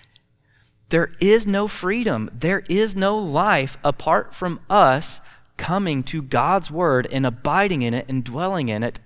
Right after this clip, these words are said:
accompanied by the powerful working of the Holy Spirit." So how is it that we put sin to death? The Word of God, by the Spirit. So, I mean, what is, what is Paul,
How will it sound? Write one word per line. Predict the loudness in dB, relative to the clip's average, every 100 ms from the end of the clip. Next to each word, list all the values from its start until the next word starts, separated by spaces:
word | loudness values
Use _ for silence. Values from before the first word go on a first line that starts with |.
| -4
accompanied | -4 -4 -6 -6 -4 -6 -4
by | -2 2 2 0 -6 -20 -20 -18
the | -8
powerful | -4 -2 -2 -4 -2
working | -2 -2 -8
of | -6
the | -8
Holy | -8 -8
Spirit." | -10 -8 -4 -4 -6 -12 _ _ _ _ _ _ _ _ _ _ -14
So | -10
how | -6 -2 0 -2 -2
is | 2 4 4
it | -2 0
that | 0 0
we | -4 -6
put | -2 -2 -2
sin | -4 -4 -4
to | -4
death? | 0 0 0 -6 -18 -20 _ _ _ _ _ _ _ _ _ _
The | -16
Word | -6 -2 -2
of | -2
God, | 2 2 2 -2 -12 _ _ _ _
by | -4 -4
the | -4
Spirit. | -8 -8 -6 -6 -10 -18 -20 _ -8
So, | -6 -6 -12 _
I | -6
mean, | -2 0
what | 0
is, | 0 -8 -20 -20 -20 _ _ _
what | -8
is | -8
Paul, | 0 4 4 0 -14 -18